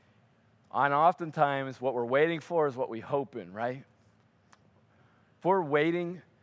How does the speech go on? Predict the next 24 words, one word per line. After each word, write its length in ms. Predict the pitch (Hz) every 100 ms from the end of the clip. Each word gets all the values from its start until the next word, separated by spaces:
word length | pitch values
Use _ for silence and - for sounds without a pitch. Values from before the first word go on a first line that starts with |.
| _ -
to 80 | 135
move 260 | 147 151
into 200 | 151 151
this 220 | 139 135 110
building 580 | 117 156 156 151 156 147 _ _ _ _ - _ 101
where 240 | 104 101 _
hope 500 | - - 165 175 - 165 -
shifts 400 | 170 170 - -
to 80 | 151
the 100 | 131
building, 560 | 110 147 151 151 170 180 _ _ _ _ _ _ _ _
then 240 | 135 147 139
we're 120 | 131
never 520 | 127 147 151 143 123 _ _ -
going 260 | 143 143
to 120 | 139 127
experience 680 | - - 147 143 127 117 -
all 260 | 135 131 127
that 120 | 113
God 260 | 123 120
has 320 | - 123 117 -
for 220 | 113 117
our 160 | 98
church. 380 | 98 - 113 -